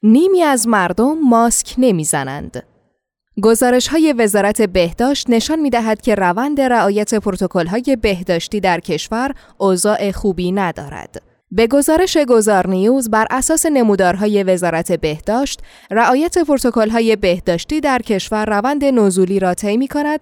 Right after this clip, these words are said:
به طوری که این میزان به سی و سه درصد رسیده است. دستورالعمل‌های بهداشتی شامل رعایت بهداشت فردی، استفاده از ماسک، رعایت فاصله گذاری اجتماعی و استفاده از تهویه است.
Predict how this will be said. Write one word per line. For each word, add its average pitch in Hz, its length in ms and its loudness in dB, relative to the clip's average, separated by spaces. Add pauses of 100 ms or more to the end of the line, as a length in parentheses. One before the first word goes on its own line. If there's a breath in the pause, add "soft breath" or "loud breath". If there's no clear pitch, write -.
(260 loud breath)
به 214 160 2
طوری 294 260 0
که 247 140 0
این 214 220 2
میزان 214 460 -2
به 185 140 2
سی 175 300 -2
و 160 100 2
سه 269 200 -2
درصد 160 500 -6
رسیده 156 320 -8
است. - 400 -12 (280)
دستورالعمل‌های 196 1040 0
بهداشتی 196 680 -2
شامل 240 320 0
رعایت 196 540 0
بهداشت 175 580 -4
فردی، 202 640 -4 (300 soft breath)
استفاده 240 600 0
از 185 240 -2
ماسک، 185 480 -4
رعایت 208 560 2
فاصله 175 440 -2
گذاری 175 480 -2
اجتماعی 170 760 -4
و 196 300 0
استفاده 160 640 -6
از 190 260 -6
تهویه 190 460 -6
است. - 420 -12